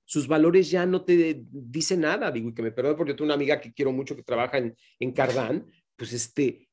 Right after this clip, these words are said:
Cardin, mm, ya te dejó de decir hace mucho, porque pues se, se, es una marca que se prostituyó muchísimo, que vendió licencias a todos lados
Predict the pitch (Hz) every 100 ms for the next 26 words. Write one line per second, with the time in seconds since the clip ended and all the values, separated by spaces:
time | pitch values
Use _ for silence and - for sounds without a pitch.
0 | _ 139 117 131 160 202 180 - 156 143
1 | - - 131 139 147 185 208 208 175 -
2 | 180 208 202 185 - 208 208 - 196 208
3 | 349 302 - 120 135 113 117 - _ _
4 | - - - - 139 - 139 - 170 196
5 | 196 220 - - 147 - 131 139 131 160
6 | 175 - 190 - - 131 123 107 113 156
7 | 165 - 185 226 123 123 110 135 143 143
8 | 180 196